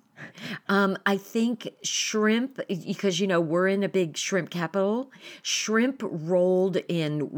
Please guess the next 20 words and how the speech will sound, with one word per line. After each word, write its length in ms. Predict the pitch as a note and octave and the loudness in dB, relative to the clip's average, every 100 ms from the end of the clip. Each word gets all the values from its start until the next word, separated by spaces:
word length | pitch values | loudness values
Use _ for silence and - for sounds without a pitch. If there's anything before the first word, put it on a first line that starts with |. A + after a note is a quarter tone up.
| C3+ | -2
weird 480 | D3+ D3+ D3+ D3 - | 0 2 2 0 -4
things. 400 | - C#3+ B2+ - | 0 0 0 -6
So 240 | - F#3+ | 2 2
people 600 | D3+ - G#3 G#3+ G#3+ G#3 - - - _ - - | 2 -2 -2 0 0 0 -4 -20 -20 _ -20 -10
like, 440 | D3+ E3+ E3 D#3+ - - - | -2 0 0 -2 -8 -10 0
obviously, 420 | E3 D3+ D3 D#3 | 2 2 0 0
f-, 160 | D3+ _ - - _ | -2 _ -20 -20 _
shrimp 420 | - - F#3+ D3 | -6 0 2 0
prepared 520 | - - - B3+ C#4+ E3 | -2 -6 -4 0 0 0
different 300 | D3+ B2+ D#2 | -2 -2 -2
ways, 340 | A#2 B2+ C3 | -2 -2 -6
fried, 560 | - E3 D3+ D#3 E3 E3 | -4 -2 0 0 0 0
and, 220 | C#3 C#3+ - - - | -2 -4 -10 -14 -12
but, 340 | D3+ F#3 E3+ - | -4 0 0 0
um, 340 | E3 D#3+ D3 - - | -2 0 -2 -6 -2
I 160 | D#3+ | -2
found 540 | D#3+ - F3+ F#3+ G3 F#3+ | -2 -2 0 2 2 0
a 100 | F3+ | -2
list 600 | E3+ E3+ F3 F3 - - - | -2 0 -2 -2 -6 -6 -2
of 420 | E3 D3+ D3+ C#3 | 0 2 0 -4